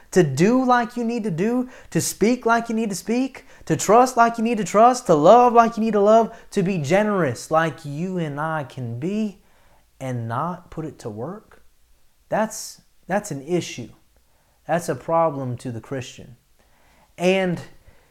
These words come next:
this is something that the Lord has ministered to us in these messages, is that he has said that he has made us rich. Now, you can find this in Romans ten.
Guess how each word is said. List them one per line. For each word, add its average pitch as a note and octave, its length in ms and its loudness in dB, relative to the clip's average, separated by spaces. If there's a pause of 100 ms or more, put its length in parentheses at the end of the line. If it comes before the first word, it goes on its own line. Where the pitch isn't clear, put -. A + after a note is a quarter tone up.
(840)
this A3 300 2
is F#3+ 140 -4
something F#3 580 -4 (580)
that D#3 280 2
the D#3+ 80 -4
Lord E3 280 0
has D#3 180 -2
ministered D#3+ 500 -6
to D#3+ 240 -4
us D#3+ 220 -6
in C#3 120 -8
these C#3+ 220 -8
messages, C3 600 -8
is B2+ 240 -8
that C3 340 -4 (400)
he A3+ 320 -6
has G3+ 260 -2
said G#3+ 300 -4
that D3 160 -2
he F3+ 220 -6
has D3 240 -4
made F3+ 480 -4
us F3+ 320 -2
rich. D3 440 -6
Now, C3 120 -6
you C#3+ 200 -6
can F3 200 -6
find E3+ 320 -4
this D#3+ 160 -10
in C#3+ 100 -12
Romans E3+ 400 -4
ten. C#3 400 -10